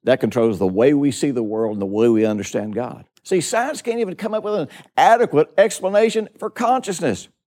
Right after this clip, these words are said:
Those who embrace the theory of evolution cannot explain and will not even acknowledge the discovery of the remains of giants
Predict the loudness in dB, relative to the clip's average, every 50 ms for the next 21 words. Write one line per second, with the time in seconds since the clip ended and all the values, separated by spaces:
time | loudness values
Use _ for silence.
0 | _ _ _ _ 0 2 2 4 4 2 0 0 0 2 2 2 2 2 0 -4
1 | -8 -6 -4 -2 0 0 0 0 0 2 0 0 0 -2 -2 -2 -4 -4 -6 -8
2 | -14 -14 -16 -20 -8 _ -2 0 0 0 0 0 2 2 4 2 2 0 -2 -6
3 | -12 -12 -4 -2 0 0 2 0 0 -2 -2 -2 -2 0 0 2 2 2 2 0
4 | -2 -2 -4 -2 2 4 4 6 6 6 4 2 2 -4 -10 -16 _ _ _ _
5 | _ _ _ -4 -2 0 0 0 0 -2 -2 -2 0 0 0 2 0 -2 -4 -4
6 | -8 _ _ _ 2 4 4 4 2 2 2 2 2 2 2 0 -2 -2 -2 -2
7 | -2 -4 -4 -6 -6 -4 -2 -2 -2 -4 -4 -2 0 0 2 2 0 -4 -6 -8
8 | -12 -16 -20